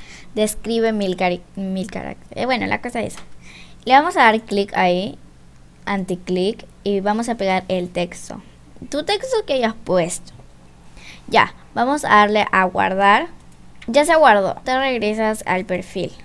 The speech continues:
a tu perfil nuevamente, que es casi lo mismo. Y acá está tu texto super cool y trata de ver que, pues, literalmente no se te, no se te censure nada.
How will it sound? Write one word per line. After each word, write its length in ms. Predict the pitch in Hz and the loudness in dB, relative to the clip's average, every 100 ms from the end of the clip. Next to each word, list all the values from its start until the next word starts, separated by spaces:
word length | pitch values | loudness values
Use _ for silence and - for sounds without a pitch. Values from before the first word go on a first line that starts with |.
| - - | -20 -16
a 60 | - | -16
tu 120 | - | -12
perfil 320 | - - 95 | -12 -12 -12
nuevamente, 460 | 95 - 95 - - | -10 -10 -12 -14 -16
que 120 | - | -16
es 60 | - | -16
casi 240 | 185 - | -16 -16
lo 100 | - | -16
mismo. 240 | - - - - - - - - - - | -16 -18 -20 -20 -20 -18 -16 -16 -16 0
Y 80 | |
acá 220 | 247 269 277 | 2 4 2
está 360 | 277 254 254 - | 4 4 4 0
tu 140 | 226 | 0
texto 480 | 226 214 233 - 233 | 2 0 -2 -4 -4
super 440 | - 233 202 190 | -4 -4 -2 -2
cool 300 | - 185 202 - | -2 -4 -2 -4
y 140 | 220 | -4
trata 460 | 226 240 240 254 254 | 0 2 2 2 2
de 120 | 208 | 4
ver 260 | 196 202 | 2 0
que, 120 | 202 202 | -4 -6
pues, 340 | 165 175 175 | -4 -6 -4
literalmente 800 | 180 175 180 185 196 196 196 180 | -6 -2 -2 -2 -4 -4 -2 -2
no 260 | 185 190 190 | -2 -6 -6
se 200 | 208 202 | -4 -4
te, 480 | 185 170 165 151 - - - - - - - | -2 -4 -4 -6 -10 -18 -20 -20 -20 -20 -4
no 180 | 233 233 | 0 2
se 120 | 233 | 2
te 120 | 233 | -2
censure 400 | 233 208 202 113 | -2 -2 -2 -4
nada. 280 | 95 - - | -4 -8 -10